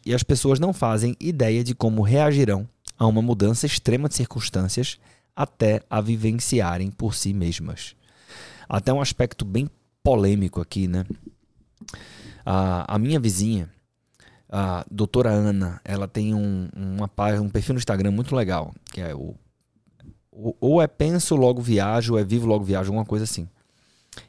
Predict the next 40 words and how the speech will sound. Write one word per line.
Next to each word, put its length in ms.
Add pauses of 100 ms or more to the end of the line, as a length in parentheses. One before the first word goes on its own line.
E 180
ela 420
é 80
uma 220
grande 360
viajante, 680 (100)
né? 80
Ela 180 (360)
conhece 440
o 20
mundo 260
todo 320
e 40
tudo 180
mais. 360 (640)
E 60
eu 100
vi 100
uma 160
publicação 560
dela, 260
não 220
vou 220
entrar 440 (280)
no 80
mérito, 540
nem 200
tenho 220
propriedade 680
pra 140
falar. 300 (720)
Mas 500
o 80
fato 300
é 20
o 40
seguinte: 560 (140)
sabe 320
esse 400
conflito 720